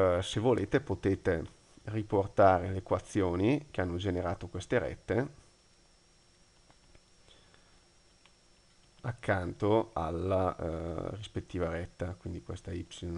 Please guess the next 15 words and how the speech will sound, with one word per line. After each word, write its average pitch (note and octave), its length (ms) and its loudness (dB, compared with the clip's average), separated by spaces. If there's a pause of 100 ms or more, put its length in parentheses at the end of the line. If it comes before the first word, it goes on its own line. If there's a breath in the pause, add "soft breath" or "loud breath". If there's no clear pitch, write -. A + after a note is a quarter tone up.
(180)
uguale F2 380 -6
a F#2 40 -8
x G2 220 -10
più A2+ 160 -6
due G#2+ 420 -2 (1400 soft breath)
e - 120 -14
questa - 320 -6
uguale - 380 -4
y F#2 140 -8 (880)
uguale A2+ 760 -4 (1200 soft breath)
un G2+ 240 0
mezzo F2+ 580 -4 (280)
x C3+ 340 -2 (880)
più F#2 280 -6
uno. F#2+ 260 -10